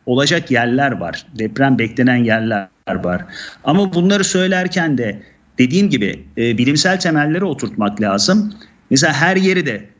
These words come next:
bu fay yedi buçukluk deprem üretebilecek bir faydır. Evet, o fay yedi buçukluk deprem üretebilecek bir fay olabilir ama oradaki deprem tekrarlama aralığı nedir? Örneğin, e, yüz yıl önce bir deprem olduysa, bunun deprem tekrarlama aralığı bin beş yüz yılsa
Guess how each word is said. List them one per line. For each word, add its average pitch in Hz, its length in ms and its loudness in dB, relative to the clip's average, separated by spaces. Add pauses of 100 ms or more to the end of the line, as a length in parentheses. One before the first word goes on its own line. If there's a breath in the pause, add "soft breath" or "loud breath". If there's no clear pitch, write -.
(120)
bu 196 100 2
fay 185 440 0
yedi 165 300 0
buçukluk 160 560 -4
deprem 156 380 0
üretebilecek 147 800 -2 (160)
bir 143 180 4
faydır. 143 540 -2 (220)
Evet, 139 420 -4 (220)
o 131 260 0 (120)
fay 135 400 0
yedi 135 140 2
buçukluk 135 360 -2
deprem 131 340 2
üretebilecek 139 580 0
bir 135 60 0
fay 151 200 0
olabilir 156 300 0
ama 131 320 -4 (200 loud breath)
oradaki 196 440 0
deprem 170 400 0
tekrarlama 170 600 0
aralığı 156 400 0
nedir? 104 560 -4
Örneğin, 156 600 0 (600 soft breath)
e, 139 380 2 (340)
yüz 180 340 2
yıl 175 120 2
önce 160 280 0
bir 147 100 -2
deprem 156 360 -2
olduysa, 113 600 0
bunun 165 360 2
deprem 147 380 0
tekrarlama 156 640 0
aralığı 135 340 0
bin 143 180 2
beş 202 260 0
yüz 113 160 -2
yılsa 180 580 -2